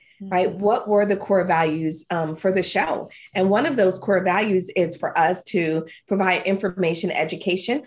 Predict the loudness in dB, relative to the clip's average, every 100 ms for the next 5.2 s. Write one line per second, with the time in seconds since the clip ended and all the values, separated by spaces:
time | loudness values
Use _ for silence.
0 | _ -2 -2 0 0 0 0 0 2 2
1 | 0 -4 -14 -4 0 2 2 0 -2 -2
2 | 0 -2 -2 -8 -16 _ _ 0 2 4
3 | 2 2 2 4 4 2 0 0 2 0
4 | 2 2 2 0 -2 0 0 0 0 2
5 | 4 2